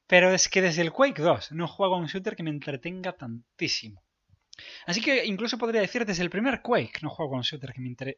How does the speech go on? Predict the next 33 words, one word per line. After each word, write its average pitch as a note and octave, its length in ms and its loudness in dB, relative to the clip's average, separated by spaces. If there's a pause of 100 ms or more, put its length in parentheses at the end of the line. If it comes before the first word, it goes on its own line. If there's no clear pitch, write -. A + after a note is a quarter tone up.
(140)
que D#3 100 -6
me C#3+ 80 -4
entretenga C3 460 -4
tantísimo. A2+ 640 -6 (880)
Pero D3 140 -2
claro, G#3+ 240 6
a D3+ 60 4
mí F#3 100 -2
me G#3 120 0
gustan F3+ 360 -2
mucho F#3+ 260 -4
los C3 140 -4
shooters B2 320 -8
antiguos. A#2 560 -6
Me C3 100 -4
gustan F3+ 380 -6
mucho F#3 380 -6
la, F3 180 -6
la E3 160 2
idea E3 300 2
de C#3 80 -2
estar C#3+ 240 -6
en C#3 80 -6
primera C3+ 300 -4
persona C3 340 -8
con B2+ 180 -10
un C3+ 80 -2
arma B2 200 -4
en A#2 100 -8
la A#2 80 -6
mano B2 240 -4
reventando A2+ 580 -6
cabezas. - 580 -8